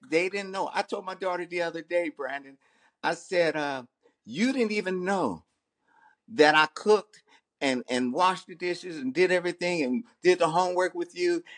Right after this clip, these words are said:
and lay down for two hours from twelve to two to get back up to write papers until you woke up at six o'clock, made you breakfast,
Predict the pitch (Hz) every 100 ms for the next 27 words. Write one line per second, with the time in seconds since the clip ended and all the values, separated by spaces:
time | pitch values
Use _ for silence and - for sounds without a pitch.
0 | - 123 120 151 190 180 180 180 170 120
1 | - 220 240 214 196 143 120 - 135 -
2 | 185 202 202 196 - - - 220 175 139
3 | 120 190 196 180 175 165 147 123 131 156
4 | 151 - 175 170 160 123 120 147 143 147
5 | 143 139 143 135 113 - 139 - 120 127
6 | 117 - - _ 123 165 175 175 165 143
7 | 139 - - -